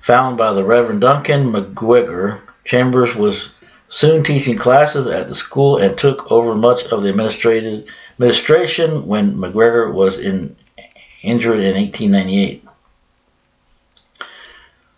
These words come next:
Um, while, while teaching at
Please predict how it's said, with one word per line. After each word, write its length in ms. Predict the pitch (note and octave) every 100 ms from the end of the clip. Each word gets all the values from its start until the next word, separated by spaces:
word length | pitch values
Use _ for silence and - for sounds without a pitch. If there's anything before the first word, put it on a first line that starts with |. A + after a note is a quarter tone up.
| _ _ _ -
Um, 520 | G#2 F#2 E2+ D#2 C#2+ _ _ _ _ _ _ - - _
while, 840 | C#3+ C#3 A#2+ A#2+ A#2 A#2 A2 G2 - _ _ _ _ _ _ _
while 220 | G#2+ C#3
teaching 400 | E3+ D#3+ D3 C3
at 200 | G2 -